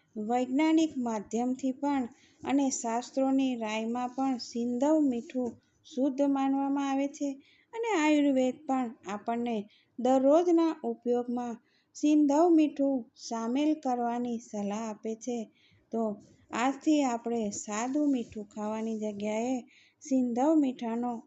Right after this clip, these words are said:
ઉપયોગ કરીશું અને આપણા સ્વાસ્થ્યને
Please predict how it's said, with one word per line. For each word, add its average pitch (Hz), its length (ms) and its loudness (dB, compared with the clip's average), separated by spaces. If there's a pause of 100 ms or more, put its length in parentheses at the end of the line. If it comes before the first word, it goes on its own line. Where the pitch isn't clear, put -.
(140)
ઉપયોગ 226 500 -4
કરીશું 262 540 -2 (340)
અને 254 240 -2 (220)
આપણા 220 520 -8
સ્વાસ્થ્યને 214 720 -6